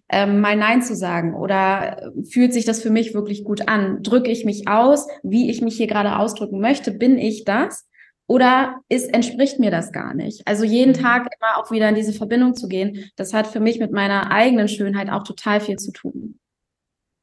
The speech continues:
Speaker 2: Ähm,
Speaker 1: War das das, was deine Frage war? Ich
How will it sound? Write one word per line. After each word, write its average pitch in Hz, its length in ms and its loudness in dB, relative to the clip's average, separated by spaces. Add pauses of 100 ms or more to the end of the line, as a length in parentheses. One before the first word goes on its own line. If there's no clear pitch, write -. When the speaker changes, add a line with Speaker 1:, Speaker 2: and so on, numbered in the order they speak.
(880)
Speaker 2:
Ähm, 190 640 0 (800)
Speaker 1:
War 220 140 4
das 240 140 2
das, 233 220 4
was 220 300 2
deine 214 220 4
Frage 214 420 0
war? 190 240 2
Ich 202 120 -10